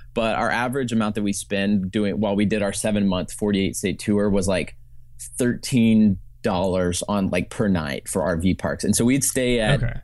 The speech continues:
Speaker 1: um, R V parks and, and that's just, it's not a trailer park. So there's, that's what we learned right <laughs> off the bat. There's a big difference between, like, a trailer park and an R V park. Trailer park's what you think of when you hear a trailer park.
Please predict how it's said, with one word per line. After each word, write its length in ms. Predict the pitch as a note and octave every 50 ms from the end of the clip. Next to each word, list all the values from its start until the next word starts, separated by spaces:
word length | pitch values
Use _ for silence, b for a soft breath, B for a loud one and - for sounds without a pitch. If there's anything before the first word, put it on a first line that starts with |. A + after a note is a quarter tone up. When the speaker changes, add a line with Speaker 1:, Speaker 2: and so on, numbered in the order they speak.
| - -
Speaker 1:
um, 300 | - G#2 G#2 G2+ F#2+ F#2 - - -
R 120 | A#2 A#2
V 180 | - - A#2+ A2
parks 580 | - - A2+ G#2 G2+ F#2 - - - - - -
and, 640 | - G2+ G2+ G2 G2+ G2 G2 G#2 C#3 G#3 - G2 F#2+ -
and 120 | G#2+ A#2+ C3+
that's 200 | D#3 E3+ - -
just, 260 | G3 E3+ - - - - - -
it's 180 | - A#2+ -
not 160 | - D3 D#3 F3+
a 60 | E3
trailer 280 | - - B2+ A2 G2
park. 220 | F2+ - D#2 B1 -
So 100 | - B2
there's, 200 | B2 C#3 C3 A#2+ G#2+ - - -
that's 220 | - B2 B2+ -
what 60 | F3
we 100 | E3 C#3+
learned 380 | C#3 A#2 A#2+ A#2+ G#2+ G#2+ G#2 -
right 180 | - A2+ A2+ A#2+
<laughs> 40 | C#3
off 80 | -
the 80 | - D#3
bat. 240 | C3+ A2+ G2+ G#2 G2
There's 160 | A#2 B2+ C3
a 40 | B2+
big 240 | G2+ A#2 C3+ C3 A2+
difference 300 | C3+ B2+ A2+ C3+ B2 C3
between, 240 | B2+ - C#3 A#2+
like, 120 | A2 G2+ F2
a 40 | F#2+
trailer 320 | F#2 - A#2+ A2+ A#2 A#2
park 260 | - - A#2 A#2 -
and 80 | A#2 G2+
an 120 | F#2+ D#2
R 160 | E2+ G2+ G2
V 160 | E2+ G2 F#2+ F2
park. 240 | - F2 C#2+ B B B B B B
Trailer 260 | - - D3+ F3 F3+
park's 260 | D#3 - B2+ A#2 - -
what 140 | A#2+ A2+
you 80 | A2 G#2
think 240 | F#2+ - A2 G2+ -
of 120 | G2+ F#2
when 120 | F2+ G2 G2+
you 80 | G2
hear 120 | G2 F#2+ F2+
a 20 |
trailer 260 | - - F#2+ F2+ F2+
park. 260 | - E2 D#2+ E2 -